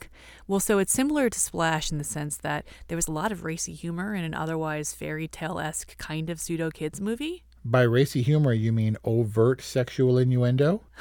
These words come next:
Speaker 1: <laughs> Overt sexual in-, innuendo, profanity, some,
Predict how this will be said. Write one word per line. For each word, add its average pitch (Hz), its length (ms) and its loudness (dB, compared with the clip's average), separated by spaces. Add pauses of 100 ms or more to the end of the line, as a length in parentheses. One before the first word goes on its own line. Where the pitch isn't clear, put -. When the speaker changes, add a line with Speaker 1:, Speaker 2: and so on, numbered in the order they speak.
(440)
Speaker 1:
<laughs> - 600 -12
Overt 180 400 0
sexual 156 400 -6
in-, 156 300 -4
innuendo, 208 840 -4 (360)
profanity, 208 1080 -4 (500)
some, 151 680 -6